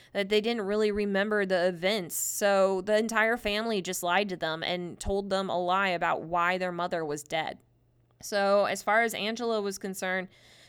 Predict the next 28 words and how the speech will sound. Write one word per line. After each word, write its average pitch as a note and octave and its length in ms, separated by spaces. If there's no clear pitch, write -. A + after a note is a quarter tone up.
this A3 220
was B3+ 180
just A#3+ 160
something G#3+ 320
that, G3 160
that C3+ 140
was F#3+ 160
never F#3 280
spoken G3 540
of, F2+ 260
never F#3 360
talked F#3 360
about. - 460
And F3+ 500
the - 60
police - 360
needed B3+ 280
to G#3+ 100
know. F3 360
This F#3+ 200
wasn't A3+ 400
the A#3 80
first A#3 280
time A3+ 300
Charlie G3+ 420
snapped G3+ 460
and F#3+ 100
murdered. F3 500